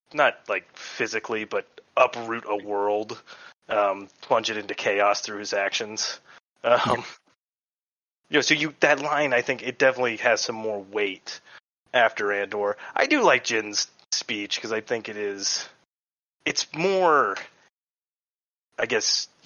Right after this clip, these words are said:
Speaker 1: human, which I think is something, the strength of these characters is that you know none of them are safe, 'cause we, in the ti-, timeline,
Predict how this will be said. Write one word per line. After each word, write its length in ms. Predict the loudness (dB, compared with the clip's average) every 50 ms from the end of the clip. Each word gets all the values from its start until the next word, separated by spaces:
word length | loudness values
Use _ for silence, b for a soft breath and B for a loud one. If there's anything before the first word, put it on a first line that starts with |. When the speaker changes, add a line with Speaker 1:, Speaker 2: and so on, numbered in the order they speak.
| -20 -14 -6
Speaker 1:
human, 500 | -4 -4 2 2 2 2 2 -2 -8 -12 _ _
which 180 | -4 0 2 2
I 60 | 4
think 140 | 4 2 0
is 120 | 0 2
something, 300 | 0 -2 0 -2 -4 -4
the 80 | -4 -6
strength 400 | -6 -4 -2 -2 -2 -2 0 -4
of 120 | -6 -6 -6
these 160 | -12 -10 -6
characters 640 | -2 0 0 2 0 0 -4 -8 -8 -8 -8 -10 -10
is 200 | -10 -10 -8 -8
that 180 | -8 -8 -8 -10
you 120 | -10 -10
know 380 | -6 0 2 4 4 4 2 0
none 240 | 0 0 0 0
of 80 | 0 -4
them 180 | -4 -4 -2 -4
are 80 | -4
safe, 340 | -4 -6 -6 -6 -6 -6 -6
'cause 240 | -8 -12 -12 -12 -12
we, 260 | -16 -16 -16 -16 _ b b b b b _ _ _ _ _ _ -2
in 160 | -2 0 0
the 80 | 0 -2 _ _ _ _ -16
ti-, 220 | -14 -6 -6 -6 -6 _ _ _ _ _ _ _ _ 0
timeline, 640 | 2 4 4 4 4 4 4 4 4 2 -2